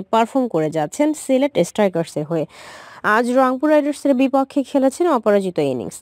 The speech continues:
অন্যদিকে সিলেট অধিনায়ক মুশফিকুর রহিমের ব্যাটেও দেখা যায় স্ট্রোকের ফুলঝুরি। দুজনের অবিচ্ছিন্ন একশো এগারো রানের জুটিতে একশো সত্তর রান সংগ্রহ করেছে সিলেট। একশো একাত্তর রানের টার্গেটে ব্যাট করতে নেমে ওপেনিং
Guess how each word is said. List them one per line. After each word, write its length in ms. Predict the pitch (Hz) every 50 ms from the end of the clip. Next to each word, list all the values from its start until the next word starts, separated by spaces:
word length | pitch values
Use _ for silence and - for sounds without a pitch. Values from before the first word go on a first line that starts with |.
| _ _ -
অন্যদিকে 460 | 175 185 175 165 165 170 165 - 269 311
সিলেট 340 | 302 - - 233 220 214 220
অধিনায়ক 360 | 226 220 214 247 247 247 277 -
মুশফিকুর 420 | 220 208 220 - - 285 269 - 269
রহিমের 360 | 262 269 254 262 269 262 262 233
ব্যাটেও 360 | 202 196 175 180 - 226 233
দেখা 260 | 220 185 165 170 - 175
যায় 180 | 160 202 277 330 240
স্ট্রোকের 440 | - - - 240 233 214 - 214 202
ফুলঝুরি। 500 | - - 175 151 147 - 160 143 113 - - _ - - - - - - _ _ _ _ - - - - - _ _ _
দুজনের 480 | - 285 311 320 320 285 339 349 359 349
অবিচ্ছিন্ন 460 | 294 262 269 294 - - 311 320 311 277 262 294
একশো 280 | 294 262 226 - - 233
এগারো 340 | 208 196 190 208 220 226 240
রানের 260 | 240 233 240 240 240
জুটিতে 340 | 196 196 170 - 165 - - 320 339 262
একশো 180 | 226 - - 226
সত্তর 380 | 202 - - 254 254 240 - 294
রান 120 | 302 302 302
সংগ্রহ 380 | 269 - 226 185 185 190 208
করেছে 360 | 202 - 220 214 208 - - 240 220
সিলেট। 360 | - - 185 147 107 82 - _ _ _ _ -
একশো 220 | 175 185 - - 202
একাত্তর 320 | 185 - 190 190 - 190
রানের 200 | 196 196 202 196
টার্গেটে 380 | 202 208 190 185 196 202 202 208
ব্যাট 220 | 196 196 180 175 -
করতে 260 | - - 202 196 - 202
নেমে 260 | 196 190 190 220 320 415
ওপেনিং 380 | 349 277 262 269 262 269 311